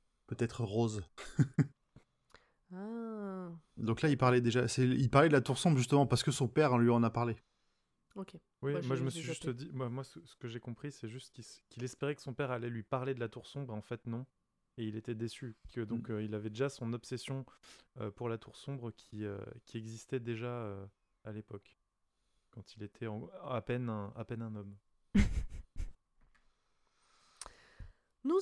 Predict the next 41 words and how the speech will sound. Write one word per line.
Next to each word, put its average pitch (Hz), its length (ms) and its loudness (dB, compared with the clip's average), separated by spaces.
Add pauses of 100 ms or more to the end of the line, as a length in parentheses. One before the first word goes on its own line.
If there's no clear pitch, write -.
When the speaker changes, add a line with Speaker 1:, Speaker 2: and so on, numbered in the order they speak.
Speaker 2:
arrivons 277 340 2
tranquillement 285 600 0
à 269 60 4
un 233 160 2
point 311 260 -2
culotte, 262 560 -2 (180)
car 247 220 0
lorsque 247 320 -2
Roland 294 480 2
arrête 233 260 0
de 220 80 -2
penser 254 340 -2
à 262 60 0
son 202 200 -2
père, 214 340 0
il 208 120 -2
se - 140 -8
met 226 100 0
à 247 60 0
penser 214 320 -8
à 190 80 -2
Suzanne 208 580 -4
et 196 80 -4
au 180 60 -2
fait 277 160 -8
qu'il 202 220 -4
a 185 80 2
vu 254 240 -4
un 185 100 -2
bout 240 220 -6
de 220 100 -6
ses 214 220 -8
dessous 190 500 -6
au 185 140 -6
moment 180 260 -6
où 240 60 -4
elle 175 100 -6
est 165 60 -8
descendue 226 420 -8
du 233 120 -10
cheval. 180 340 -10